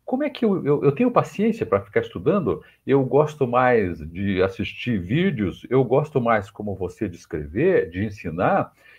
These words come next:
eu gosto mais de fazer mapa mental, descobrir, ah, como é que é feito isso. E essa descoberta é feita normalmente, por, por, por incrível que pareça, por uma pessoa de fora,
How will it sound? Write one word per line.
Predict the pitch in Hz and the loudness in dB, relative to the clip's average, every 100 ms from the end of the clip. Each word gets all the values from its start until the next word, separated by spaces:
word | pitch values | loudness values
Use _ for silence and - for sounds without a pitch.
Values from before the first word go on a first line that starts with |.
| - | 0
eu | 123 | 2
gosto | 151 135 | 4 2
mais | 127 | -2
de | - | 0
fazer | 98 98 | -4 0
mapa | 98 98 | 0 0
mental, | 80 78 73 143 185 - - _ _ _ _ _ _ _ _ | -2 -6 0 4 4 2 -8 _ _ _ _ _ _ _ _
descobrir, | 98 95 - 131 113 170 190 - _ _ _ - | -14 -14 -8 -4 2 4 2 0 _ _ _ 4
ah, | 107 104 | 6 6
como | - 120 | 4 2
é | 120 | 2
que | |
é | 117 | 0
feito | 110 104 87 | -2 -4 -6
isso. | 76 - - | -8 -14 -8
E | 110 147 | 2 2
essa | 170 147 98 | 2 2 0
descoberta | 87 117 190 - 139 95 104 139 139 - | 0 2 2 4 4 6 6 4 0 0
é | 107 | -2
feita | 98 - 139 147 107 - _ | -2 -2 -2 -2 -6 -6 _
normalmente, | 92 110 147 120 113 165 - | -4 2 4 4 2 -2 -6
por, | - - _ _ _ - - _ | -20 -20 _ _ _ -16 -16 _
por, | - | -6
por | - 123 | -2 -2
incrível | 101 127 - | -2 0 0
que | - | 0
pareça, | 98 90 151 151 | 0 4 4 4
por | 147 | 0
uma | 151 - | 0 0
pessoa | 147 - 151 | -4 -6 -6
de | - | -6
fora, | - 165 160 101 | 4 6 6 2